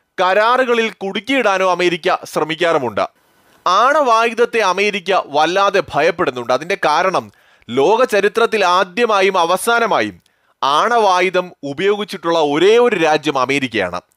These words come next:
ആദ്യമായി അമേരിക്കയാണ് ആണവായുധം കണ്ടുപിടിക്കുന്നത്. അതിന്റെ തീവ്രത, ഭീകരത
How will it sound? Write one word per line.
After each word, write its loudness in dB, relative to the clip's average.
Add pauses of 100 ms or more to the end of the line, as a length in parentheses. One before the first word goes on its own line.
(380)
ആദ്യമായി 0
അമേരിക്കയാണ് -2
ആണവായുധം 0 (100)
കണ്ടുപിടിക്കുന്നത്. -4 (440)
അതിന്റെ 0
തീവ്രത, 0 (280)
ഭീകരത 0